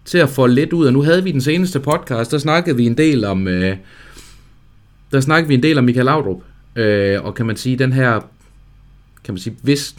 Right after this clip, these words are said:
hvad hedder, bevidsthed, han har i den danske fodboldoffentlighed. Øh, hvis jeg nu siger, at, øh, Emilio Butragueño, han har et eller andet sted også en vis bevidsthed i den danske fodbold, øh, i den danske fodboldforstand, eller i den danske fodboldoffentlighed, øh, så tager jeg vist ikke helt fejl.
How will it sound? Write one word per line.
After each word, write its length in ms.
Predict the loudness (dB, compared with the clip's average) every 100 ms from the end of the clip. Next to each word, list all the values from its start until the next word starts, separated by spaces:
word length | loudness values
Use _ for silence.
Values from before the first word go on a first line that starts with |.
| -4
hvad 120 | 0
hedder, 180 | 2 0 0
bevidsthed, 400 | 0 0 -2 -2
han 120 | -2
har 120 | -2
i 40 |
den 80 | -2
danske 300 | -4 -6 -6
fodboldoffentlighed. 760 | -4 -2 -2 -4 -6 -6 -4 -6 -10 -20 -20 -20 -20 -16 0
Øh, 380 | 2 4 4 2
hvis 140 | 2
jeg 100 | 2
nu 100 | 2
siger, 280 | 0 2 2
at, 220 | 2 2
øh, 380 | 2 4 2 0 -8 -12 0
Emilio 260 | 2 4 2
Butragueño, 540 | -4 -4 -2 0 0 0
han 180 | -2
har 540 | -2 0 2 2 0 -8 -20 _ -20 _ _ _ -4
et 80 | 0
eller 160 | 2 2
andet 120 | 2
sted 220 | 2 2
også 300 | 4 2 2
en 100 | 2
vis 400 | 4 4 0 -12 _ _ -20 -20 -20 -2
bevidsthed 380 | 2 2 4 2
i 40 |
den 80 | 2
danske 300 | 0 -2 2
fodbold, 460 | 2 4 2 0
øh, 260 | 0 2 0 -4 -18 -18 -8
i 40 |
den 60 | -2
danske 260 | 0 0 0
fodboldforstand, 720 | 2 2 -2 0 2 2 0
eller 180 | 0 0
i 40 |
den 80 | 0
danske 280 | -2 -2 -2
fodboldoffentlighed, 840 | 0 0 -2 -2 -4 -2 -2 -2
øh, 160 | -2 -4 -6 -12 -20 -12
så 120 | -4
tager 140 | 2
jeg 60 | 2
vist 100 | 2
ikke 160 | 0 0
helt 160 | 2
fejl. 260 | 0 0